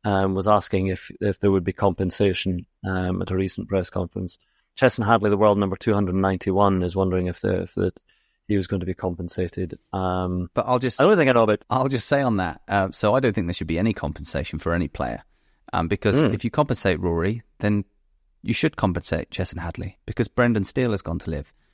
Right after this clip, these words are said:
Speaker 2: Cameron Tringale has gone to live. They've been rewarded. There is no difference. This is the irony, and this, this exposes live for what it is. The fact that Chesson Hadley can,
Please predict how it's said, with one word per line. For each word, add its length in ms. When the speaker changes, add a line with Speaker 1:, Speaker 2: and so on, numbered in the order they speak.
Speaker 2:
Cameron 260
Tringale 400
has 140
gone 140
to 120
live. 260
They've 160
been 160
rewarded. 400
There 140
is 120
no 200
difference. 640
This 160
is 100
the 140
irony, 400
and 100
this, 220
this 180
exposes 800
live 220
for 140
what 120
it 100
is. 440
The 120
fact 460
that 300
Chesson 340
Hadley 560
can, 300